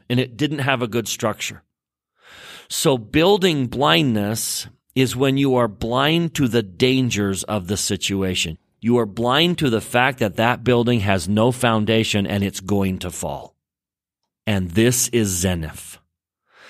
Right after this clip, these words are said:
Sometimes we get so excited and we're so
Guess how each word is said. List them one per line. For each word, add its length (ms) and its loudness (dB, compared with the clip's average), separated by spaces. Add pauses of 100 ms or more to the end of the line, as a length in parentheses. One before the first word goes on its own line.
(140)
Sometimes 920 0
we 160 0
get 260 -2
so 760 0
excited 800 0
and 220 -4
we're 120 -2
so 680 2